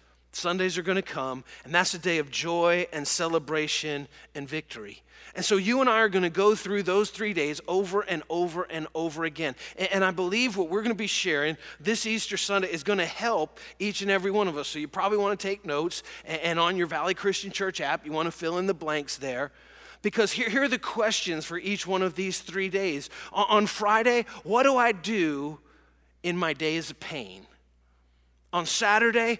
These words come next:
how do I get through my days of doubt?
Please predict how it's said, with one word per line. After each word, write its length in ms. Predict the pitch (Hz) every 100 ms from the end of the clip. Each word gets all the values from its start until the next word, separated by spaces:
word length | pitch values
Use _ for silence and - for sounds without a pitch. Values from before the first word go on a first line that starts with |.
| - -
how 160 | - 254
do 160 | 262
I 80 | 233
get 320 | 220 202 269
through 680 | - - - 160 135 123 151 - _ _ _
my 180 | - 165
days 400 | 147 180 175 156
of 160 | 151 127
doubt? 500 | 151 139 98 -